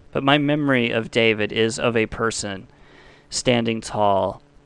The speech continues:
not in that smug, proud way with his chin up, but the way somebody with a backbone stands upright, certain in his conviction. And I want to believe that David imparted some of that onto me, but, uh, he was a wellspring of righteous conviction, and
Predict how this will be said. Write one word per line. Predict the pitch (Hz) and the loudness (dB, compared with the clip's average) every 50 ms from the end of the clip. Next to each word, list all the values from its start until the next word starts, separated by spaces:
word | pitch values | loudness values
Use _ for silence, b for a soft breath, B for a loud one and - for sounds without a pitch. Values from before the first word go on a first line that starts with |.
| _ - - | _ -20 -10
not | - - 110 117 120 | -4 0 2 2 2
in | 117 117 | 2 2
that | 117 123 | 0 -2
smug, | - - - - 120 117 113 113 113 113 - - | -2 -4 -6 -2 2 4 4 4 4 2 -2 -4
proud | - - 117 110 113 110 107 104 | -4 0 2 4 4 4 2 0
way | 104 101 98 98 | -2 -2 -2 -2
with | 104 107 | -4 -6
his | - - - | -10 -12 -8
chin | - - - 117 113 107 | -4 -4 -4 -2 -2 -4
up, | 101 98 98 - - - | -4 -4 -6 -8 -10 -10
but | - - - | -10 -6 -4
the | 117 | 0
way | 117 117 117 | 0 0 0
somebody | - - 127 123 117 117 117 | 0 0 0 2 2 2 2
with | 110 113 117 - | 0 0 -2 -4
a | 113 | -4
backbone | - - 104 104 104 - - - 117 107 104 101 | -2 2 2 2 2 0 -2 -2 -2 -2 -2 -4
stands | - - - 110 104 98 - | -4 -4 -2 -2 -2 -2 0
upright, | 110 104 - - - 117 107 101 104 104 - - - _ _ _ - - _ _ _ | 0 -2 -2 -2 -4 -4 -4 -4 -4 -6 -10 -16 -20 _ _ _ -20 -20 _ _ _
certain | - - - 131 123 127 - 117 110 107 110 - - - | -6 0 2 2 2 2 -2 -8 -12 -12 -14 -16 -10 -6
in | - 120 120 | -4 -2 0
his | 117 113 - | 0 0 -2
conviction. | - - 110 110 - 107 110 - - - 117 110 | -2 -6 -8 -4 -4 -4 -2 -2 -4 -8 -8 -8
And | 107 107 117 | -6 -2 0
I | 127 160 | 2 2
want | 175 165 165 165 | 4 4 2 2
to | 160 | 2
believe | - 135 127 127 131 131 127 123 123 117 - - _ _ | 0 -2 -4 -4 -2 -2 0 -2 -2 -4 -8 -18 _ _
that | - 127 120 | -4 -4 0
David | - 135 127 127 120 123 120 | 2 4 4 4 4 2 0
imparted | 123 120 - - 127 120 120 117 107 | -2 -4 -2 0 2 2 2 0 -2
some | - - - 123 120 123 | -4 -4 -2 -2 0 0
of | 120 | 2
that | 120 117 117 113 113 - - - _ - | 2 4 4 2 2 -2 -6 -18 _ -2
onto | - 117 120 113 117 117 | 0 0 0 0 -2 -4
me, | 113 113 113 113 110 110 110 107 - - _ _ | -2 -2 -2 -2 -2 -2 -4 -6 -8 -12 _ _
but, | - - 113 107 107 - - - _ _ _ | -4 -4 -2 -2 -4 -8 -12 -20 _ _ _
uh, | - 113 110 107 104 104 - | -8 -4 -2 -2 -2 -4 -6
he | - - 131 139 | -6 -4 0 0
was | 139 139 135 - | 2 2 0 0
a | - 139 127 123 | -2 -2 -2 -2
wellspring | 120 117 120 120 123 117 - - - - - 120 110 110 110 107 110 - | 0 2 4 4 4 4 0 -4 -8 -4 -4 -2 -2 -2 -4 -8 -10 -6
of | - 110 107 104 90 - | -4 -4 -4 -4 -6 -8
righteous | - - 113 113 113 - - 127 - - | -4 0 0 0 0 -2 -4 -8 -8 -8
conviction, | - 117 110 110 - 117 117 - - - 117 107 110 - | -10 -12 -12 -6 -6 -6 -4 -4 -6 -8 -8 -8 -10 -8
and | - 107 104 110 110 - - | -8 -6 -6 -6 -8 -12 -16